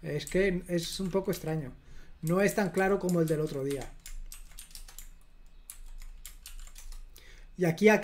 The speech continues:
tardado treinta y tres milisegundos. Esto tiene más sentido. Yo entiendo que cuando estás utilizando una herramienta adicional, pues tarde un poco más en operar. Pero bueno, no sé.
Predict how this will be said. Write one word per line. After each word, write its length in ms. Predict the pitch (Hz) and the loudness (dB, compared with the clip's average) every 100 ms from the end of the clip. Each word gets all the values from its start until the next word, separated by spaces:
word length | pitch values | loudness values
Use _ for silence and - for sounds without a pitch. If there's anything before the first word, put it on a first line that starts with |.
| - | 4
tardado 440 | 190 190 208 208 | 4 6 6 4
treinta 300 | 202 208 170 | 6 6 8
y 40 | 165 | 6
tres 240 | 170 185 | 4 4
milisegundos. 500 | 202 180 160 143 139 | 4 4 2 0 -2
Esto 200 | 202 247 | -4 2
tiene 180 | 262 208 | 4 4
más 160 | 165 | 4
sentido. 480 | 165 131 180 165 117 - - - - | 0 6 8 8 6 -8 -16 -12 6
Yo 120 | 190 | 6
entiendo 340 | 175 214 233 | 10 8 8
que 100 | 190 | 6
cuando 320 | 165 156 147 | 2 0 0
estás 220 | 143 175 165 | 0 0 0
utilizando 460 | 190 175 202 202 | 2 2 4 4
una 100 | 165 | 4
herramienta 460 | 156 165 175 170 175 | 4 4 2 2 2
adicional, 500 | 170 170 170 180 190 | 2 2 2 2 2
pues 280 | 190 - - _ _ | -2 -4 -14 _ _
tarde 240 | 170 175 190 | 2 4 4
un 80 | |
poco 200 | 170 165 | 4 4
más 200 | 165 170 | 2 4
en 60 | 208 | 2
operar. 360 | 147 131 170 - - - - - | 2 -2 -4 -6 -16 -16 -14 2
Pero 520 | 175 165 160 156 143 | 6 8 6 4 2
bueno, 280 | 180 185 190 | 2 2 -2
no 100 | 165 | -4
sé. 220 | - | -2